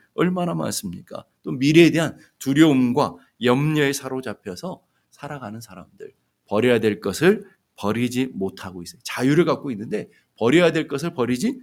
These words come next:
못해요. 끊어야 될 것을 끊지 못해요. 결단해야 될 것을 결단하지 못해요.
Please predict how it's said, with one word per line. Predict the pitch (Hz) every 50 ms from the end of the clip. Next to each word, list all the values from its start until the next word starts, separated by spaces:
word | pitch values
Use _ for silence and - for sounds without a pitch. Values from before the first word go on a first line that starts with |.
| -
못해요. | - 123 147 165 - - 208 185 - - - - _ _ _ _
끊어야 | - - 247 240 240 226 220
될 | 190 202 185 185
것을 | - 143 135 220 208 143 - - _ _
끊지 | - - 214 214 - - - 190 -
못해요. | - 139 139 139 - 190 185 135 92 - - _ _ _ _
결단해야 | - 135 131 143 135 139 - 165 160 156 156 160 156 151 143
될 | 117 110 107
것을 | - 113 - - 190 156 98 - _ _ _ _
결단하지 | - - 107 107 - 127 113 101 95 101 180 196 214 - _
못해요. | - 127 139 143 - - 139 -